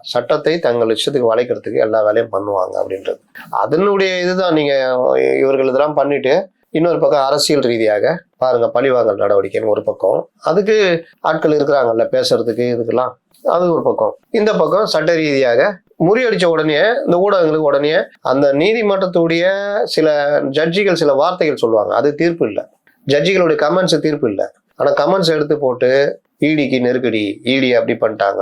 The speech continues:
இ டி நீ நினைச்சு, என்ன நினைச்சிட்டு இருக்கிற அப்படி இப்படின்னு. அப்ப இ டினால ஏதோ இவர்கள்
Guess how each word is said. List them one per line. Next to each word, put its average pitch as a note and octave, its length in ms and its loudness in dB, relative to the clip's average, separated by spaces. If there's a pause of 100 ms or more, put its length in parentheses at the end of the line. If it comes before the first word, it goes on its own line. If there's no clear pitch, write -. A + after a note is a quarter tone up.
(100)
இ A#2+ 220 0
டி A#2 200 0
நீ A2 100 -2
நினைச்சு, A#2 340 -2
என்ன C#3 200 0
நினைச்சிட்டு A2+ 280 -4
இருக்கிற G2+ 380 0
அப்படி A2+ 200 -2
இப்படின்னு. A2+ 360 -2 (500)
அப்ப - 180 0
இ D#3 200 0
டினால C#3+ 360 0 (380)
ஏதோ D#3 300 0
இவர்கள் C3+ 320 2